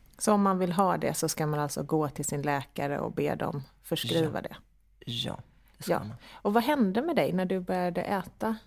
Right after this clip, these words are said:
Speaker 1: eh, det här tillskottet?
Speaker 2: Eh, jag vågar ju knappt säga det, men det var ju som att dra upp en rullgardin, som jag brukar säga. Det
Speaker 1: Mm.
Speaker 2: var liksom som att jag, eh, jag fick en sån stark effekt så att jag tänkte, "Men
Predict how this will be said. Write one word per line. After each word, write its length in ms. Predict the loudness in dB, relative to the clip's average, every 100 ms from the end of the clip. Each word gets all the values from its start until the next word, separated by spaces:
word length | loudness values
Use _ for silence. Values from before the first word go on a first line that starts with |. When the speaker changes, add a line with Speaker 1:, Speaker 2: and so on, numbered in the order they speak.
| _ -16 -4
Speaker 1:
eh, 220 | -2 0
det 60 | -2
här 140 | -2
tillskottet? 440 | -4 -8 2 4
Speaker 2:
Eh, 80 | 6
jag 140 | 6 4
vågar 300 | 4 4 2
ju 60 |
knappt 520 | 0 0 0 0 -8 -6
säga 420 | -2 0 2 0
det, 100 | 0
men 160 | -2 -2
det 80 |
var 120 | 0 0
ju 60 |
som 220 | 0 -2 -2
att 80 |
dra 120 | -2 -6
upp 180 | -6
en 100 | -6
rullgardin, 640 | -4 -6 -6 -8 -6 -8 -8 -10
som 200 | -14 -10
jag 80 | -10
brukar 240 | -10 -14 -14
säga. 320 | -12 -12 -14 -16 _ _
Det 100 | 0
Speaker 1:
Mm. 120 | 2
Speaker 2:
var 200 | 2 0
liksom 400 | -4 -6 -6 -4
som 300 | -4 -2 0
att 240 | -2 -2
jag, 460 | 0 2 0 -4 -4
eh, 260 | -4 -4 -6 -10 -14 _ _ _ _ _ _ _ _ _ _ _ _ _ _ _
jag 220 | 2 2
fick 300 | 4 -2 0
en 140 | 0 0
sån 220 | -2 -4
stark 500 | -4 0 0 0 -4
effekt 400 | -8 -6 -8 -6
så 100 | -6
att 120 | -4
jag 100 | -6
tänkte, 320 | -6 -6 -6 -6
"Men 340 | -4 -4 -6